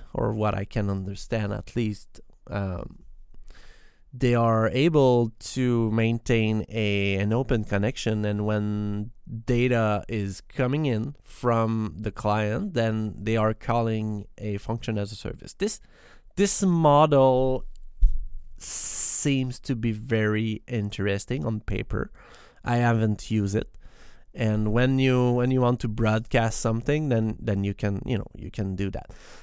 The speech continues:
Again, the, the issue I'm having with that is, is the learning curve that you will need to do, because now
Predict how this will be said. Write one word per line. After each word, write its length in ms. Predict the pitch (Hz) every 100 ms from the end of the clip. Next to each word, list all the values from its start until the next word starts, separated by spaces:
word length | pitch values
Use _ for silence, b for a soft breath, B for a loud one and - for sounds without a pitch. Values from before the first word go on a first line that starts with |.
| B -
Again, 520 | 135 151 202 98 - - - - -
the, 380 | 147 127 127 - - -
the 220 | 127 117 - 180
issue 480 | 220 - 240 208
I'm 220 | 143 123 113
having 460 | 107 117 147 117
with 240 | 107 104 -
that 320 | 113 110 -
is, 340 | 107 98 - -
is 140 | 101
the 120 | -
learning 540 | 104 101 107 131 131 123
curve 640 | - - 151 135 113 101
that 200 | 110 -
you 80 | 123
will 120 | 117
need 260 | 110 127 -
to 140 | -
do, 420 | 117 139 143 127 117 b b b b b b b - -
because 400 | 127 - 143 123
now 640 | 135 127 127 127 123 120